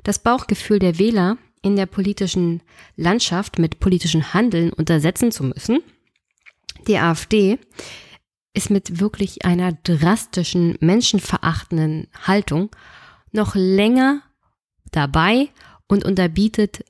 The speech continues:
das politische Handeln und die politischen Forderungen der C S U noch mehr. Da gibt's noch mehr menschenverachtende Haltung, da gibt's noch verachtendere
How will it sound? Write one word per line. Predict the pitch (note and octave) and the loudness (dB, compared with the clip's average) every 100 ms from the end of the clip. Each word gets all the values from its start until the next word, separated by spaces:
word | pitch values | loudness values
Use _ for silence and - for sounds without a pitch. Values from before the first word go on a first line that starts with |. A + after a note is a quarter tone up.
| _ | _
das | - E3+ D#3 | -2 0 0
politische | - F#3 F#3+ D#3 - C#3+ | 0 0 2 0 0 0
Handeln | F3+ G#3+ A3+ | 0 2 0
und | G3+ F3 | -2 -4
die | |
politischen | - F3 E3 D#3 E3 | -2 -2 0 0 0
Forderungen | - D#3+ F3 D3+ D#3+ | 0 0 0 0 0
der | D3 D3 | 0 -2
C | - C#3+ | -2 -2
S | D#3 | -2
U | F#3 E3 | 0 2
noch | D3+ D#3 - _ _ _ _ - | 4 2 -2 _ _ _ _ -6
mehr. | D3 D3 E3 D#3+ B2+ _ _ _ _ _ | 0 2 2 2 -6 _ _ _ _ _
Da | - | -6
gibt's | D#3+ F#3+ - | -2 -2 -2
noch | G#3 F#3 | -2 0
mehr | G#3 A3+ B3 - - | 2 2 2 -2 -2
menschenverachtende | G#3 G#3+ - G3+ - F3+ - - F#3 E3+ | 0 0 -2 -2 -2 -2 -4 -4 0 0
Haltung, | D#3+ E3 E3+ E3 - - - | 0 0 -2 -4 -6 -18 -16
da | - F3 | -6 -4
gibt's | F3+ - | -4 -2
noch | F3 - | -2 -2
verachtendere | - E3+ D#3 - F3+ D3+ C3 A#2+ | -4 -2 -2 -2 -2 -2 -4 -8